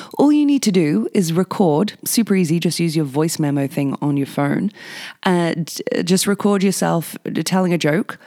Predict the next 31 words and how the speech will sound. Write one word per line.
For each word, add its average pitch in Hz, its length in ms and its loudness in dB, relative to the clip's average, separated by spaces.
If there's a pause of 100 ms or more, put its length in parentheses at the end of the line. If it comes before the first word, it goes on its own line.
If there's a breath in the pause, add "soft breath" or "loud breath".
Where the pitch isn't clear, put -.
(260 loud breath)
I'll 247 220 2
put 240 180 2
it 208 100 4
on 185 100 2
the 165 80 0
podcast. 160 640 -4
You 180 400 2
win 180 380 2
a 165 80 -2
delicious 160 520 0
four-pack 143 420 -4
from 143 140 -4
Coast 139 240 -4
Mountain 147 260 -4
Brewing. 139 340 -2 (400 soft breath)
Yeah, 226 240 -2 (400 loud breath)
too 226 200 2
easy. 156 360 0 (260 loud breath)
Christmas 269 380 2
jokes 214 280 -2
preferred 156 360 -2
right 147 200 0
now. 143 160 0
We 170 100 2
should 143 240 -4
utilize - 460 -4
the - 100 -8
week, 135 240 -6
shouldn't - 300 -6
we? - 200 -6
Okay, 156 360 -4